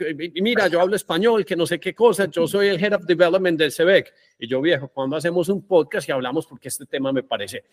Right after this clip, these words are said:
súper, súper, súper interesante". Entonces, ahora sí, con ese pequeño preámbulo, J J, una introducción de quién eres tú, eh, dónde estás, eh, dónde naciste y, y cuáles son tus tareas, y ya así entramos, pues, en,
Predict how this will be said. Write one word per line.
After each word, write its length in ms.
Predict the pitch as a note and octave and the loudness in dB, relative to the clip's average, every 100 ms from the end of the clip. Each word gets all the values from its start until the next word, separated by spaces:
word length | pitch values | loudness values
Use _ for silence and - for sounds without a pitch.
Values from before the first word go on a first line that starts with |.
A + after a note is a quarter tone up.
| _ _ | _ _
súper, 640 | - - G3+ G3 F3+ - - | -2 2 4 4 2 0 -12
súper, 560 | - G3 G3 E3+ F3 _ | 0 2 4 2 0 _
súper 540 | - - G3 D#3+ D#3+ C#3+ | -12 -4 -2 2 4 4
interesante". 760 | C3 C#3 B2+ C3 F3+ C3+ D3+ - - | 2 0 0 2 2 2 -2 -4 -8
Entonces, 440 | - C3+ D#3 D#3 - | -2 2 2 2 0
ahora 300 | A#2 B2+ C#3 | 2 4 4
sí, 140 | D#3 F3 | 2 0
con 220 | - C3+ | 0 0
ese 180 | C3+ E3+ | 0 -2
pequeño 480 | - D3+ D#3 D#3+ F3 | -2 0 2 4 4
preámbulo, 640 | F#3+ E3+ D#3+ F3 E3 - - - | 4 4 4 4 4 2 -6 2
J 140 | E3 | 2
J, 240 | C3 B2 - | 2 -2 0
una 240 | C#3+ C#3 | 2 2
introducción 600 | E3 E3+ F#3 E3+ F3+ E3 | 0 2 2 2 0 0
de 120 | C3+ - | -2 -6
quién 200 | C3+ C#3 | -2 0
eres 260 | D#3+ E3+ | -2 -2
tú, 320 | - F3 F3 - _ | 4 4 4 -4 _
eh, 540 | A#2 B2 B2+ B2+ B2+ B2+ | -2 0 2 2 0 -4
dónde 360 | A#2 C#3 C#3+ F3+ | -2 0 2 0
estás, 540 | - E3+ D#3 D#3+ - _ _ | -2 -2 -2 -4 -8 _ _
eh, 400 | C3 C3+ C3 A#2+ | -2 0 0 0
dónde 320 | D3+ D3+ F#3 | 0 2 2
naciste 640 | E3+ - D#3+ - F3+ F3 - | 0 -4 -6 -6 -4 -4 -2
y, 240 | C3+ C3 | 0 0
y 220 | C3+ B2+ | -2 -6
cuáles 320 | - C#3 D3+ | -6 -4 -2
son 160 | D#3+ E3 | -2 -4
tus 160 | F3 - | -4 -2
tareas, 340 | F#3 E3+ D#3+ | 2 2 2
y 60 | D3 | 0
ya 140 | C3+ | -2
así 200 | C#3 - | -2 -2
entramos, 380 | D3 D#3 D3 D#3 | -4 -2 -4 -4
pues, 220 | E3+ D3+ | -2 0
en, 220 | E3 C3+ | 0 -2